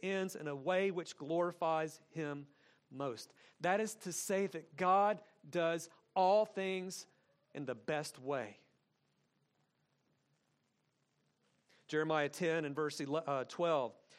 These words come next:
says about God, "He has made the earth by his power. He has established the world by his wisdom and has stretched out the heavens at his discretion." And so, you know, the psalmist, he looks at himself and he says, "I am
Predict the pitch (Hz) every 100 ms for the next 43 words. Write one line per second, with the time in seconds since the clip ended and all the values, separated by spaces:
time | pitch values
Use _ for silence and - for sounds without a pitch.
0 | _ - 170 151 139 156 156 160 156 139
1 | 147 190 156 139 151 185 202 185 170 185
2 | 190 190 180 175 190 185 190 180 - _
3 | 196 185 165 160 - 202 190 202 202 202
4 | - 160 143 175 220 240 240 139 175 196
5 | 214 185 214 220 214 - _ _ _ _
6 | - 240 294 185 185 113 - _ _ _
7 | _ _ _ _ - - - 165 180 165
8 | - 214 226 226 - - 190 214 - 175
9 | 156 160 226 180 156 165 - - 175 185
10 | 180 - _ 180 175 170 - 165 - 180
11 | 170 - 127 - - - - 175 - 202
12 | 190 170 - 202 202 165 - 214 220 196
13 | - 185 202 202 214 208 180 - 220 226
14 | 196 185 - 175 190 180